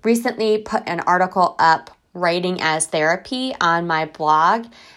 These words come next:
and worked hard to make it as tangible and digestible as I could.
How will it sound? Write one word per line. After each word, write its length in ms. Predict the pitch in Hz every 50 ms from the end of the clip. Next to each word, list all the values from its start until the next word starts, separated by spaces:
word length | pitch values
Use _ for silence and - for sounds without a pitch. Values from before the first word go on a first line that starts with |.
| _ _ _
and 540 | - 190 190 190 185 180 180 180 180 180 175 - _ _ -
worked 360 | 185 175 190 202 196 190 196
hard 680 | - - - - 240 233 226 220 214 214 208 196 202 -
to 680 | - - - 220 208 190 185 185 180 175 170 170 175 170 - _ _ _ - - _ _ -
make 320 | 190 202 208 226 247 - -
it 220 | 262 240 - -
as 680 | - 160 160 165 170 165 165 165 175 165 160 165 160 - _ _
tangible 560 | - - 269 269 277 269 285 240 269 254 247 247
and 160 | 233 220 196
digestible 960 | 180 160 156 165 175 185 190 - 196 185 185 185 185 180 180 180 180 175 - - - - - - _ - 185
as 120 | 180 170
I 100 | 175 165
could. 440 | 165 - 196 185 208 285 - -